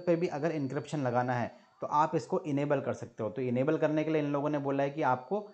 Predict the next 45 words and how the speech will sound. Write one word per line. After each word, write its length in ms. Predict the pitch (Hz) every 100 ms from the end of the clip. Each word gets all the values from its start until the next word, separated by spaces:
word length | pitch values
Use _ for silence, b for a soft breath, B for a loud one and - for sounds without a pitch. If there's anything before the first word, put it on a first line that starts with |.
| B -
साइन 260 | - 131
अप 140 | 135 131
करना 240 | 127 127
पड़ेगा 300 | 127 123 147
तो 180 | 170 139
ही 160 | 131 147
आप 220 | 165 -
इनेबल 380 | 131 127 135 202 - -
कर 120 | 151
सकते 340 | - - -
हो। 180 | 104 92 - b b b
तो 80 | 143
इंफ्रास्ट्रक्चर 840 | 123 123 117 175 165 170 - 170
इंक्रिप्शन 480 | 151 127 139 127 143
का 100 | 139
मतलब 380 | 135 120 151 147
अगर 360 | 127 120 151 151 - - _ _ _ _ _ _ -
already 340 | 127 135 156
जैसे 240 | 143 131
कि 80 | 135
मैंने 220 | 147 143
बोला 180 | 143 147
Microsoft 680 | 135 117 - 127 139 131 -
जो 140 | 131
है 120 | 127
इनक्रिप्ट 520 | 151 135 120 - 135 -
करके 300 | 147 123 139
रखता 280 | 117 -
है 320 | 123 135 107 120
जो 160 | 139
भी 80 | 139
आप 180 | 139 135
स्टोरेज 380 | - 123 123 120
अकाउंट 260 | 127 127
बनाते 320 | 113 104 107
हो 140 | 127 143 - B B B
ताकि 260 | 117 - 131
डेटा 260 | 120 120
की 140 | 127 151
प्राइवेसी 460 | 120 110 113 -
बनी 220 | 123 123
रहे 180 | 127 123
और 160 | 135 131
सिक्योर 560 | 127 - - 135 143
रहे। 200 | 120 117